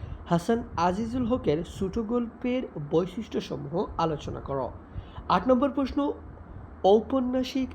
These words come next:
জহির রায়হানের পরিচয় দাও। নয় নম্বর প্রশ্ন, জসিমউদ্দিনকে পল্লীকবি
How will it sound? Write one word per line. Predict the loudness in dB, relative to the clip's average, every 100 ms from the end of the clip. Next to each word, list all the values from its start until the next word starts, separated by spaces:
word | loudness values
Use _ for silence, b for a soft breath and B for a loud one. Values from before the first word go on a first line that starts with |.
| -6 2
জহির | 2 2 0 2
রায়হানের | 0 0 -4 -4 -2
পরিচয় | -4 -2 -2
দাও। | -2 -4 -6 -12 -16 -14 -4
নয় | 0 0
নম্বর | -2 -4
প্রশ্ন, | -8 0 0 0 B B B -6 4
জসিমউদ্দিনকে | 4 4 0 0 0 -2 0 0 0 -2 -12 -14 -10 0
পল্লীকবি | 4 6 4 0 0 0